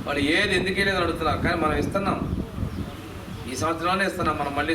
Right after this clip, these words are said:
కొత్తగా స్కూల్ మొదలయ్యే లోపలే మనం డబ్బులు ఇస్తున్నాం. నిన్ననే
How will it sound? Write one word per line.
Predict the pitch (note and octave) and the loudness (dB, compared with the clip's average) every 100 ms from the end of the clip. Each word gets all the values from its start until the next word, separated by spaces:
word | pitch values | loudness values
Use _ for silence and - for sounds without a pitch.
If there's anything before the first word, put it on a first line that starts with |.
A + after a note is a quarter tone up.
| - | 0
కొత్తగా | D3+ E3 D#3+ D#3 | -2 0 0 0
స్కూల్ | D#3+ D#3+ | 0 2
మొదలయ్యే | D3 D3+ D3+ | 2 2 2
లోపలే | D3+ F3+ E3+ | 2 2 2
మనం | D3+ C#3+ | 0 0
డబ్బులు | C#3 C3 | -2 -4
ఇస్తున్నాం. | C3 A#2+ A#2+ - - - - - - - - - - - - - - - - - - - - - - - - | -4 -6 -6 -10 -12 -12 -12 -12 -12 -12 -12 -12 -10 -10 -10 -12 -12 -10 -10 -10 -10 -10 -10 -10 -10 -8 -4
నిన్ననే | C#3 E3 | 0 2